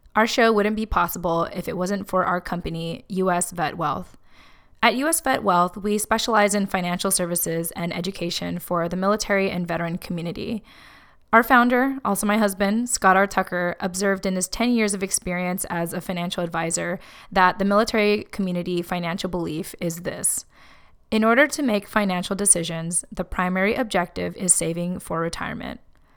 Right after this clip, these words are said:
Well, at U S Vet Wealth, we help military families actually capitalize on their transition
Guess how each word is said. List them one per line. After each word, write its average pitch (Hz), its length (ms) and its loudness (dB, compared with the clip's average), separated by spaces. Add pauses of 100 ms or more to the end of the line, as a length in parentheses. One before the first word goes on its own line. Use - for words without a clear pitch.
(760)
Well, 214 480 4 (580)
at 208 140 6
U 262 140 0
S 311 140 -4
Vet 202 200 4
Wealth, 175 320 0 (100)
we 233 200 2
help 247 240 4
military 202 420 2
families 185 560 -4
actually 240 400 0
capitalize 190 880 4
on 185 200 -2
their 185 140 2
transition 185 880 -2